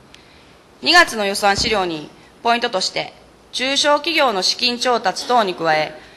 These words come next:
事業効果として、ここがポイントになるんですけども、商工分野以外でも、まちづくり、都市魅力等の分野でも活用可能という言葉がありました。かねてより、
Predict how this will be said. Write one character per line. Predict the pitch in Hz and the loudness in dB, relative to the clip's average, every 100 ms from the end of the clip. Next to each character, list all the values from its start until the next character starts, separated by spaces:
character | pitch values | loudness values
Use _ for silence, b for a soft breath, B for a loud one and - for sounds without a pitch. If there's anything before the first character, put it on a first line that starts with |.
| B - | B -4
事 | 240 | 0
業 | 285 294 302 | 6 6 6
効 | 311 | 4
果 | 254 180 | 4 2
と | 170 | 0
し | - | -6
て、 | 139 | -6
こ | 254 | -4
こ | 269 | 0
が | 226 | 0
ポ | - | 0
イ | 180 | -4
ン | |
ト | 175 | -4
に | |
な | 160 | -6
る | 156 | -6
ん | |
で | - | -10
す | - | -12
け | - | -8
ど | |
も、 | 180 196 - B B B B | 0 2 2 B B B B
商 | - 302 311 | 0 2 2
工 | 311 311 302 | 6 6 6
分 | 294 269 | 4 4
野 | 196 | 4
以 | 220 | 6
外 | 208 175 | 4 4
で | 226 | 2
も、 | 208 151 - - - 208 | 4 2 0 -16 -16 2
ま | 262 | 2
ち | 285 | 2
づ | 294 | -4
く | 294 202 | -4 -4
り、 | 160 135 - - | -6 -10 -20 -8
都 | 277 | -2
市 | 277 302 | 0 2
魅 | 302 | 4
力 | 233 - | 2 0
等 | - 214 175 | 0 2 4
の | 202 208 | 2 2
分 | 208 240 | 0 -2
野 | 208 180 | -2 0
で | 254 | 0
も | 196 | 0
活 | 165 214 220 | 0 -4 0
用 | 226 | -2
可 | 226 175 | 0 -2
能 | 180 214 | -2 -4
と | 185 | -4
い | 175 | -6
う | |
言 | 180 165 | -6 -6
葉 | 170 | 2
が | 226 | 4
あ | 233 | 4
り | 175 | 2
ま | 165 | -8
し | |
た。 | - - - b b b b b b - | -10 -12 -16 b b b b b b -2
か | 240 | 2
ね | 269 | 2
て | - | 4
よ | 196 185 | 4 4
り、 | 175 | -2